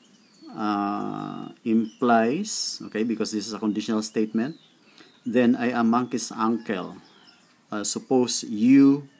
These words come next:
we will use U for I am monkey's uncle. So the first premise in symbol is E implies U. And then the second premise is I am not a monkey's uncle.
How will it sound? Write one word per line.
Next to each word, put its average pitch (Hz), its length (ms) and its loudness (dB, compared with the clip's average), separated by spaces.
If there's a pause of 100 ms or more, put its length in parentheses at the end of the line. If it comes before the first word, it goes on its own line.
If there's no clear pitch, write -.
(460)
we 113 80 2
will 120 140 4
use 127 260 2
U 120 240 4
for 110 1000 0
I 113 180 -4
am 104 120 -2
monkey's 113 380 -2
uncle. 101 640 -8
So 98 580 -6 (560)
the 110 80 -2
first 139 320 0
premise 123 380 2
in 110 100 -4
symbol 110 460 0
is 98 420 -8 (400)
E 131 240 4
implies 101 640 -2
U. 117 320 2 (960)
And 127 100 2
then 135 120 8
the 127 80 6
second 170 380 0
premise 127 440 4
is 113 400 -4
I 123 180 -2
am 117 220 4
not 131 200 2
a 110 120 -8
monkey's 113 480 0
uncle. 101 340 -6